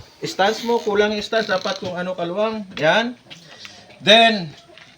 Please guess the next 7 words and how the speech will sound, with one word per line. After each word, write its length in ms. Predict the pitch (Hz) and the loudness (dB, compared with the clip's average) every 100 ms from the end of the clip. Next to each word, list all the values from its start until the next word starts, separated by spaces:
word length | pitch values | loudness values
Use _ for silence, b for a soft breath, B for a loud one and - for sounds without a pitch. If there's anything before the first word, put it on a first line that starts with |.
| _ - - - - - - - | _ -20 -20 -20 -20 -20 -2 4
karugtong 400 | 180 208 247 233 | 4 4 2 0
sa 160 | 233 226 | 2 2
stance 400 | - 226 226 196 | 8 8 8 2
ay 320 | 196 208 214 | 2 2 4
yung 240 | 214 202 | 2 2
sa 240 | 202 190 175 | 0 4 4
ating, 480 | 180 196 190 180 156 | 4 0 -2 -6 -8